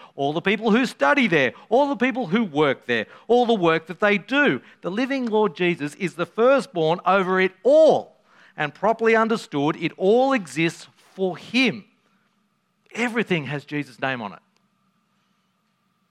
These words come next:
So what then does it look like to live well in this world where everything has Jesus' name on it? Well, fortunately for us, we're not in the dark on that.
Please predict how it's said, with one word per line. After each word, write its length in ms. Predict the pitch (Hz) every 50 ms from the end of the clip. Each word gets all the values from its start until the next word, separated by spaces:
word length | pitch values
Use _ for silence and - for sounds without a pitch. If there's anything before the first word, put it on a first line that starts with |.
| _ _ _ _ _
So 180 | _ - 143 123
what 320 | 120 120 143 170 185 -
then 140 | 180 165 165
does 180 | 160 156 147
it 120 | 151 156 131
look 320 | 127 135 147 190 185 - _
like 580 | 117 120 131 143 135 110 98 117 165 - - _ - - - _ _
to 120 | - 147
live 560 | 127 120 127 143 185 226 254 262 202 165 135
well 540 | 127 139 147 151 151 151 160 165 165 170 - _ _ _
in 160 | - 156 135 127
this 260 | 147 160 151 - -
world 440 | 131 127 123 117 110 110 120 123 117
where 180 | 127 127 127
everything 460 | - 160 151 143 156 147 - 165 156
has 220 | 139 123 147 135 -
Jesus' 380 | - 123 123 120 104 117 104
name 280 | - 117 110 110 107 101
on 100 | 85 78
it? 80 | - - _ _ _ _ _ _ _ _ _ _ _ _ _ _ _ _ _ _ _ _ _ _ _ _ _ _ _ _ _ _ _ _ -
Well, 120 | 131 135
fortunately 460 | 131 - 202 220 214 - 190 185 180
for 120 | - - 143
us, 180 | 139 135 -
we're 80 | - 127
not 240 | 123 147 165 175 -
in 60 | 165
the 80 | 143 131
dark 380 | 117 139 123 123 117 - -
on 80 | 110 92
that. 180 | 90 78 -